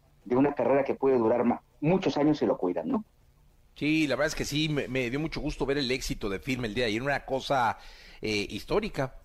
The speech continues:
Speaker 2: para, para un grupo, eh, de la música popular mexicana que ahora, eh, que ahora manda la música en México. Felicidades, pero vamos, ¿no, Gilillo? Pues para echar ahí un tequilita, un whiskol o algo, ¿no?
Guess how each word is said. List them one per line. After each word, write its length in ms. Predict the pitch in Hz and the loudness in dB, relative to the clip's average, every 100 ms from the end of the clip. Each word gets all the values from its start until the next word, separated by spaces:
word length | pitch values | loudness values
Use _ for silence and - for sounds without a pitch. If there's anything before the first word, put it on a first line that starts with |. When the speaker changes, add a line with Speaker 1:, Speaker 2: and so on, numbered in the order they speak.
| - | -6
Speaker 2:
para, 460 | 110 104 98 95 | -2 -2 -2 -4
para 240 | - 98 95 | -4 -2 0
un 220 | 120 131 | 0 0
grupo, 540 | 117 131 - 123 104 - - - - - - | -2 -2 0 0 0 -4 -20 -20 -20 -20 -10
eh, 400 | - 104 104 101 | -2 0 2 2
de 120 | 98 107 | 2 0
la 60 | |
música 200 | 123 - | -2 -4
popular 300 | 107 - 117 131 | -6 -4 -4 -4
mexicana 260 | 131 131 - | -2 -4 -2
que 80 | |
ahora, 300 | 101 123 120 | 0 2 2
eh, 260 | 104 87 76 | 0 -2 -8
que 100 | - | -2
ahora 140 | 156 139 | -2 0
manda 280 | 113 160 107 | -2 -2 -2
la 120 | 98 | -4
música 320 | 123 - 120 | -4 -6 -4
en 80 | 107 | -4
México. 560 | 160 - 156 180 165 - | -6 -8 -6 -2 -2 -4
Felicidades, 560 | 135 107 101 117 156 202 | -8 -6 -6 -2 -2 -2
pero 180 | 180 165 | -2 0
vamos, 260 | 247 262 | 0 0
¿no, 120 | 214 214 | 0 -2
Gilillo? 300 | 220 233 214 | -4 -4 -4
Pues 100 | 180 | -4
para 340 | 170 160 147 | -2 0 0
echar 220 | 147 208 | 0 -2
ahí 180 | 208 208 | -2 0
un 140 | 208 202 | 0 0
tequilita, 800 | 220 160 156 180 - 160 135 | -4 -4 -4 -4 -2 0 2
un 560 | 127 143 156 151 135 127 | 0 -2 -2 -4 -4 -6
whiskol 480 | 117 - - 143 156 | -8 -8 -2 0 0
o 80 | 139 | 0
algo, 260 | 160 135 | 0 0
¿no? 240 | 123 214 | 0 -2